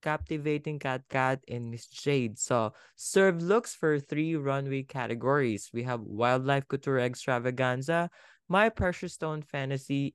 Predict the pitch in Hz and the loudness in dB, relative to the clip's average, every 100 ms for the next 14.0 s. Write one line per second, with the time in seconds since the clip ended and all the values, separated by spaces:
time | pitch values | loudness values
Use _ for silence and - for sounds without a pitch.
0 | - 127 123 117 110 107 123 127 - - | -4 -4 0 0 0 -2 -2 -2 -4 -8
1 | 123 110 113 - 107 107 110 104 127 131 | -2 0 -2 -4 -2 -2 0 0 0 0
2 | 113 69 - _ - - _ 147 147 160 | -2 -2 -10 _ -20 -20 _ 4 6 6
3 | 185 214 196 175 170 - 175 175 175 170 | 6 4 4 4 2 0 -2 2 0 2
4 | 151 143 139 139 - - 180 180 175 160 | 2 2 0 -4 -6 -4 0 2 2 0
5 | 139 139 156 - - 165 160 - - - | 0 2 0 -2 -4 -4 -4 -10 -20 -14
6 | - 165 180 190 170 160 147 139 - 151 | -2 4 4 4 4 4 4 0 -4 0
7 | 156 147 139 - 143 147 113 98 _ _ | 0 0 -4 -2 0 0 -2 -6 _ _
8 | _ - 139 156 147 92 151 160 151 151 | _ -4 -2 2 2 2 2 2 0 -2
9 | 143 - 143 143 160 135 135 135 135 135 | -8 -6 -4 -2 -2 0 0 -2 -6 -4
10 | 131 - - 110 - - 139 151 - 143 | -6 -4 -4 -4 -4 -4 0 0 -2 -2
11 | 120 113 - 113 120 120 120 113 107 156 | -2 -2 -2 0 2 2 2 0 2 4
12 | 180 185 202 160 143 135 - 143 143 143 | 4 2 0 0 -2 -4 -4 -6 -2 0
13 | 135 170 - - 151 139 120 110 104 110 | 2 0 -2 -6 -6 -6 -6 -4 -4 -6